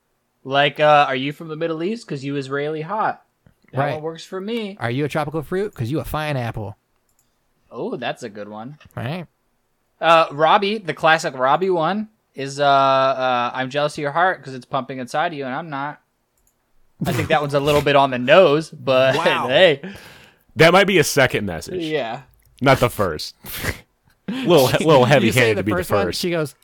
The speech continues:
Speaker 2: "Hi," and then you say the second one. <laughs>
Speaker 1: And
Speaker 2: Like,
Speaker 1: then
Speaker 2: well,
Speaker 1: she's in. She's
Speaker 2: yeah.
Speaker 1: saying, "Tuesday?"
Speaker 4: This is where I'm at.
Speaker 1: She's looking for a shoe so you can send her a dick pic.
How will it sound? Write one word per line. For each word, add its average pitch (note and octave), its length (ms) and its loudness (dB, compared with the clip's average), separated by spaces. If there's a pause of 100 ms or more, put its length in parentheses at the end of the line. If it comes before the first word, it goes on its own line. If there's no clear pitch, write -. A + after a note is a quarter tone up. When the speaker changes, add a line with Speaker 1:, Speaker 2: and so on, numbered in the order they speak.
Speaker 2:
"Hi," A#2+ 300 -4 (100)
and D3 120 -4
then D3+ 100 0
you G3 80 2
say G3 240 0
the C#3 100 -6
second D3+ 540 -6
one. F3+ 280 -4
<laughs> - 60 -2 (1500)
Speaker 1:
And - 0 -
Speaker 2:
Like, F3+ 140 0
Speaker 1:
then A3 140 6
Speaker 2:
well, F#3 100 4
Speaker 1:
she's G3 160 4
in. F#3 420 6
She's F3+ 220 2
Speaker 2:
yeah. E3+ 40 2
Speaker 1:
saying, F3 260 4
"Tuesday?" D4+ 600 2 (920)
Speaker 4:
This G#3+ 200 4
is F3+ 140 -2
where C3 180 6
I'm B2+ 280 4
at. - 240 -12 (1800)
Speaker 1:
She's F3+ 220 -10
looking E3 220 -6
for C3+ 180 -6
a A#2+ 40 -6
shoe F#3 300 -2
so - 120 -12
you A#2+ 80 -8
can A#2+ 140 -14
send C3 200 -10
her A2+ 60 -8
a A2 60 -14
dick C#3 260 -12
pic. - 200 -20